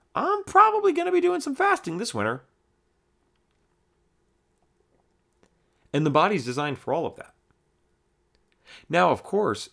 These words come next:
this is assuming that you actually get outside and expose your body to these elements because it's waiting for signals. If you just live in a climate-controlled house all the time, where the temperature remains the same whether it's June or, you know, December,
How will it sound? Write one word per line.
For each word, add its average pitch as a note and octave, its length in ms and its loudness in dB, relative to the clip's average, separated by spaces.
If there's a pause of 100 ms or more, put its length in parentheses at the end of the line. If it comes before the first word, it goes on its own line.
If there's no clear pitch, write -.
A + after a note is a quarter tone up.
this C3+ 240 -2
is F#3+ 160 -2
assuming G#2 680 -4 (800)
that C3 160 4
you C3+ 220 2
actually C3+ 320 0
get G2 280 -2
outside G2 520 0
and F2+ 120 -4
expose D3 440 -2
your G#2+ 80 -2
body F#2 240 0
to G2+ 100 -12
these F2 160 -6
elements F2+ 340 -4
because E3 160 -10
it's D#3+ 120 -14
waiting G3 260 0
for - 120 -8
signals. - 520 -8 (760)
If B2+ 100 2
you G3 100 0
just G3 200 -2
live E3 160 -2
in C3+ 80 -2
a A2 60 -6
climate-controlled C3 760 -4
house E3 320 0
all F#2 80 -4
the F2 80 -6
time, E2 400 -10 (580)
where G#2 120 0
the G#2 60 0
temperature C#3 400 -4
remains A#2 340 -4
the G2+ 60 -6
same C3+ 300 -4
whether G#2+ 220 0
it's F#2 140 -6
June A#2 340 -2
or, F2 320 -2 (100)
you F2 140 -10
know, E2+ 80 -8
December, F#2+ 540 -6